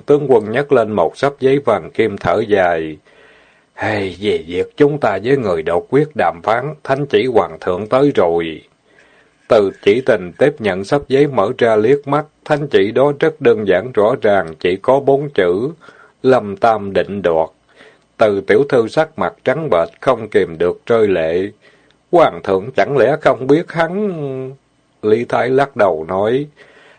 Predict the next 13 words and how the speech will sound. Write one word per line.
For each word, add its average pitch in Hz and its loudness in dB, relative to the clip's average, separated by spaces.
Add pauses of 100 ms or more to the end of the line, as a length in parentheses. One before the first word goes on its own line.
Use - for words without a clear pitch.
"Sức - 0
dân 101 -2
công 90 -2
chúa 139 2
đang 95 -2
mang 95 -6
thai, 92 -2 (160)
cuối 135 2
tháng 120 -4
nàng 85 -4
lâm 98 -4
bồng 82 -4
rồi, 85 -2